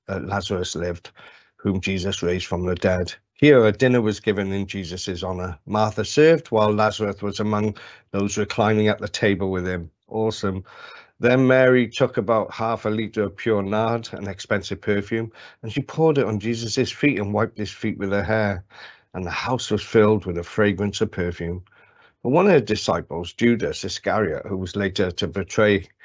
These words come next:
him, objected. "Why hasn't this, why wasn't this perfume sold and the money given to the poor? It was a, it was worth a year's wages."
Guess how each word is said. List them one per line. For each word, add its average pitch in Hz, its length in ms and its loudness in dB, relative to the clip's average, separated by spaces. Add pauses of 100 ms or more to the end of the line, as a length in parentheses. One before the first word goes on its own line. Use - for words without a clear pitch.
(320)
him, 87 320 -8 (100)
objected. 104 720 -2 (380)
"Why 151 220 4
hasn't 135 380 2
this, 117 200 -4 (160)
why 135 280 0
wasn't 160 360 -2
this 135 100 -2
perfume 120 560 0
sold 113 460 2
and 107 120 -2
the 104 40 -2
money 107 240 -2
given 110 240 -4
to 113 100 -6
the 104 100 -2
poor? 104 480 0 (540)
It 139 60 -4
was 147 200 2
a, 127 140 4 (220)
it 143 80 -4
was 139 240 -2
worth 151 300 4
a 127 100 4
year's 135 420 2
wages." 143 680 0